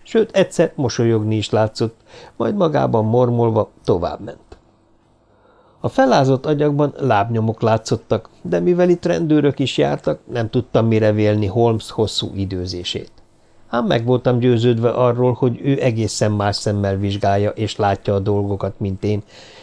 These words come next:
így bizonyára nem teszi ezt céltalanul. A bejáratnál egy magas, kócos hajú, sápadt arcú férfi állt, notesszel a kezében, aki Holmes-t meglátva az üdvözlésére sietett.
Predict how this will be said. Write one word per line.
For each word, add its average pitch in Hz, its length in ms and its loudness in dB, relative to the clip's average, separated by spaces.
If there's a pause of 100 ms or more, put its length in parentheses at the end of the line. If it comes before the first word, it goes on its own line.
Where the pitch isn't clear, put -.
(100)
így 233 220 0
bizonyára 165 640 2
nem 95 200 -2
teszi 98 320 -2
ezt 90 180 -4
céltalanul. 90 720 -8 (1080)
A 160 80 -2
bejáratnál 143 640 4
egy 143 120 2
magas, 139 440 0
kócos 101 460 -4
hajú, 104 200 2
sápadt - 580 -4
arcú 107 280 -6
férfi 104 460 -2
állt, 107 260 0 (200)
notesszel 104 520 -2
a 92 80 -4
kezében, 101 560 -2 (420)
aki 190 320 0
Holmes-t 143 500 0
meglátva 131 760 2
az 131 240 0
üdvözlésére 98 880 -2
sietett. - 760 -14